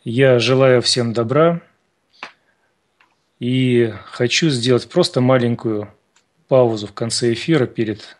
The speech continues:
тем, как мы уже включим, м, автономное вещание. Просто давайте чуть-чуть помолчим. До новых встреч,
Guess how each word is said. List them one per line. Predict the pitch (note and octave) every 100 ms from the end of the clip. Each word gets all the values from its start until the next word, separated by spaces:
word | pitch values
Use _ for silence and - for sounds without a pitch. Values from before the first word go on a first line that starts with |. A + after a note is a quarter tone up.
| _
тем, | - A#2
как | A#2 - - _ _ _ _ _
мы | - A#2+ A#2+ G#2+
уже | G#2 G2+ A2 A2 G#2 _ _ _ - _ _ _
включим, | - C3+ B2 A2+ G#2 A2 _ _ _ _ _ _
м, | - - - A#2+
автономное | - A#2+ A#2 G#2 G2+
вещание. | G2+ - A2+ G#2 G2+ - - _ _
Просто | - E3 - C3+ A#2 - _ _ _ _ _
давайте | B2 C#3+ A#2+
чуть-чуть | - - D#3 - F3 - - _ _
помолчим. | - A2+ A2 G2+ A2+ G2+ G2+ _ _ _ _ _
До | - A#2
новых | A#2+
встреч, | - D3+ E3 -